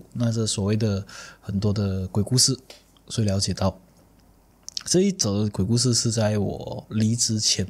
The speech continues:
半年发生的。就是当时候我有一个下属，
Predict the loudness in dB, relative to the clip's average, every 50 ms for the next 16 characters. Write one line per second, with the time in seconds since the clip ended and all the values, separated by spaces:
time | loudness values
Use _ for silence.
0 | -6 -4 -2 -2 0 0 0 0 0 -2 -4 -8 -12 -12 -10 -8 -6 -4 -4 -6
1 | -6 -10 -16 _ _ _ _ -4 0 2 2 2 2 0 -4 -14 -20 -20 _ 0
2 | 2 2 2 2 2 2 2 2 2 2 0 -2 -8 -10 0 2 4 4 4 4
3 | 2 2 2 2 4 4 4 4 4 4 2 2 0 -2 0 0 0 0 0 -2